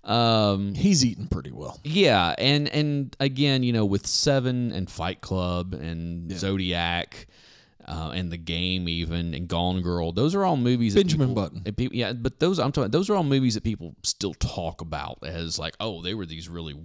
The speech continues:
Speaker 1: wild out there movies," you
Speaker 2: Yeah.
Speaker 1: know, that, that all had these big, they all had big twists in 'em
Speaker 2: Yeah.
Speaker 1: of some, of some sort.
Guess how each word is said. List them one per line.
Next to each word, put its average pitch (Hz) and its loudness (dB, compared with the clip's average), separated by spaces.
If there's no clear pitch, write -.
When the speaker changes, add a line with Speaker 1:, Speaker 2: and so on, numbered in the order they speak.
Speaker 1:
wild 85 -2
out 80 -6
there 82 -6
movies," 85 -6
you 85 -4
Speaker 2:
Yeah. 82 -4
Speaker 1:
know, 80 -4
that, 80 -6
that 85 -6
all 82 -2
had 87 -8
these 82 -10
big, 85 -8
they 101 -2
all 143 2
had 165 0
big 143 -2
twists 117 -2
in 80 -6
'em 64 -12
Speaker 2:
Yeah. 147 6
Speaker 1:
of 95 -8
some, 90 -4
of 87 -4
some 87 -2
sort. 73 -8